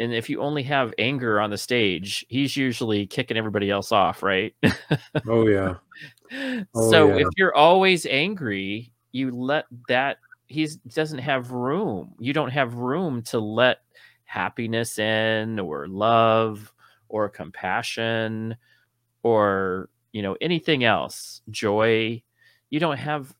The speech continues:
Speaker 1: abilities because anger is just kicking everybody off the stage. But when you're able to silence anger and let a few more people on the stage, like happiness and joy, who usually go together, right? Happiness, joy, and love. They usually get on the stage and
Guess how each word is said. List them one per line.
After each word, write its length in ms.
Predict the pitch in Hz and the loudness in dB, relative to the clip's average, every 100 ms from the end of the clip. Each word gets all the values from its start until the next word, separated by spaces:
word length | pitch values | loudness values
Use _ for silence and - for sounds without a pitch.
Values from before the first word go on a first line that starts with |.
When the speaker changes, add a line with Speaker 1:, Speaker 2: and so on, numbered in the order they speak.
| - | -8
Speaker 1:
abilities 640 | 117 120 127 156 127 107 | -6 -4 -2 0 -2 -4
because 260 | - 113 104 107 | -6 -6 -6 -4
anger 260 | 120 151 | -4 -2
is 80 | 117 | -4
just 180 | 110 - | -4 -4
kicking 280 | - - 120 | -4 -2 -2
everybody 340 | 117 113 107 | 0 0 2
off 200 | 107 104 | 2 0
the 60 | - | -4
stage. 440 | - 147 101 - | -2 0 -2 -4
But 160 | 110 107 | -6 -4
when 180 | 127 | -4
you're 160 | 123 123 | -6 -6
able 280 | 139 170 175 | -6 -6 -8
to 140 | - | -10
silence 600 | 120 - 113 147 131 98 - | -12 -4 -4 -2 -4 -6 -10
anger 520 | 87 82 - 50 - _ _ _ _ _ - | -12 -12 -16 -16 -18 _ _ _ _ _ -8
and 160 | 117 120 | -6 -2
let 200 | 131 165 | 0 0
a 60 | |
few 240 | 147 151 139 | -2 -4 -2
more 240 | 120 120 | 0 -2
people 400 | - 127 - 113 | -4 -8 -4 0
on 160 | 101 98 | 0 -2
the 80 | |
stage, 720 | 95 - 104 82 65 - - - _ | -6 -4 -2 -2 -6 -10 -14 -14 _
like 200 | 98 95 | -6 -4
happiness 640 | - 90 - 95 85 92 - | -2 -2 -2 -6 -6 -6 -6
and 160 | 90 | -8
joy, 360 | 92 98 87 90 | -8 -6 -6 -6
who 100 | 104 | -6
usually 480 | 104 107 110 110 101 | -6 -6 -4 -4 -2
go 180 | 95 90 | -2 -2
together, 560 | 92 65 64 - 110 - | -2 -4 -6 -8 -14 -8
right? 300 | - 95 - | -4 -4 -6
Happiness, 540 | _ 113 107 110 101 - | _ 0 0 -2 -6 -8
joy, 340 | - 95 95 | -6 -4 -2
and 120 | 95 | -4
love. 480 | 95 92 85 92 - _ _ _ _ _ _ _ _ _ - | -4 -2 -2 -6 -14 _ _ _ _ _ _ _ _ _ -6
They 100 | 135 | -4
usually 500 | 127 131 143 151 135 | -2 -2 -2 0 0
get 160 | 123 | 2
on 140 | 117 117 | 2 2
the 80 | 110 | -2
stage 400 | - 110 104 | 0 0 0
and 100 | 107 | -4